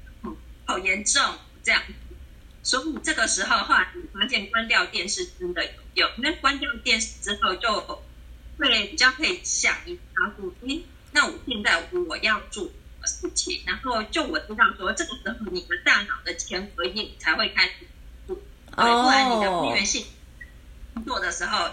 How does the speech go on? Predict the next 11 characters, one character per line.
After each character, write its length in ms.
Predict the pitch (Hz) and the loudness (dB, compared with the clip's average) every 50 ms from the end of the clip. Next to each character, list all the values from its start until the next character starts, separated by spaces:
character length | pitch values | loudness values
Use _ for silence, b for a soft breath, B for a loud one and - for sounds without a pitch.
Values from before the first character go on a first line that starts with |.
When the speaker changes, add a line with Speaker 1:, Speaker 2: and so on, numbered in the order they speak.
| - | -4
Speaker 1:
你 120 | - 185 180 | -6 -4 0
的 80 | 202 202 190 196 - - - - - - - - - - - - - - - - | 2 2 2 0 -4 -12 -18 -20 -18 -18 -18 -18 -18 -18 -18 -18 -18 -16 -12 -8
主 320 | - 208 - - 214 214 226 | -8 -8 -8 -8 -10 -6 -2
要 260 | - 330 - - - | 0 2 2 2 2
的 120 | - - | 0 -2
时 160 | - - 185 185 | -4 -4 0 2
候， 200 | 226 220 185 - - - | 2 2 2 2 -2 -4
你 100 | 190 175 | -4 -2
的 80 | 196 196 - - | -2 0 4 6
大 160 | - 240 214 | 6 6 6
脑 180 | 190 - - | 6 2 0